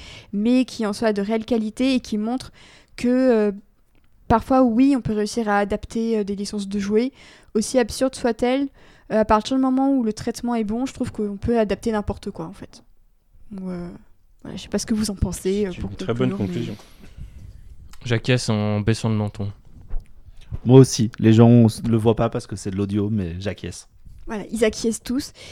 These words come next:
Speaker 1: Et bah, sur ce, je vais en tout cas vous remercier, vous remercier, messieurs, d'avoir consacré votre premier mai à parler de, de Lego avec moi. Euh, merci, Marc.
Speaker 4: Ah bah, avec plaisir.
Speaker 1: Donc, on te retrouve sur Clone Web, euh, avec le podcast Happy Hour aussi.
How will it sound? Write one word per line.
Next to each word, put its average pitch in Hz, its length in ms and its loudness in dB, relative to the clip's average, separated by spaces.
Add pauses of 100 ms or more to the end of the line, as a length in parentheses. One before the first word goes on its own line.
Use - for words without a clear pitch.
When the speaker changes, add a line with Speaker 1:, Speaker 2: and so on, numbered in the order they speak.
(240)
Speaker 1:
Et 214 120 8
bah, 214 120 6
sur 240 180 -2
ce, 269 220 2
je 226 160 -2
vais 220 60 0
en 214 80 -2
tout - 80 -10
cas 254 100 0
vous 233 140 2
remercier, 240 440 2 (220)
vous 220 240 -2
remercier, 285 460 2
messieurs, 262 340 2
d'avoir 214 260 0
consacré - 440 2
votre 233 260 -2
premier 247 380 0
mai 254 120 0
à 233 80 2
parler 247 360 4
de, 233 360 2
de 208 140 -2
Lego 214 400 2
avec 202 300 0
moi. 220 220 0 (540)
Euh, 208 220 2
merci, 214 380 0
Marc. 247 360 -2 (760)
Speaker 4:
Ah 123 80 -6
bah, 120 80 0
avec 107 200 -2
plaisir. 110 380 0 (160)
Speaker 1:
Donc, 240 160 -8
on 269 80 2
te 302 100 4
retrouve 294 420 6
sur - 200 0
Clone 254 260 -2
Web, 277 340 2
euh, 285 200 2
avec 233 380 4
le 240 60 -2
podcast - 380 -2
Happy 240 240 0
Hour 277 240 6
aussi. 370 240 2